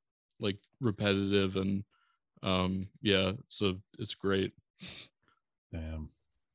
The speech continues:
Speaker 2: What, uh, what year did you see them?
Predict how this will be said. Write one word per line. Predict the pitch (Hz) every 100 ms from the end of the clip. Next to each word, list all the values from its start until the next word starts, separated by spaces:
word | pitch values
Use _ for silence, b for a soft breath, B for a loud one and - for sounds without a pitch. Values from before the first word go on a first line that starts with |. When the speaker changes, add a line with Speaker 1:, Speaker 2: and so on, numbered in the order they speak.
| _ _ _ _
Speaker 2:
What, | 101 104 117 - -
uh, | 104 98 95 92 87 - _ _ _ _ _ _ _ _ -
what | 107 113 117
year | 92 92 101 104
did | 85 80
you | 85
see | 80 87 90
them? | 82 76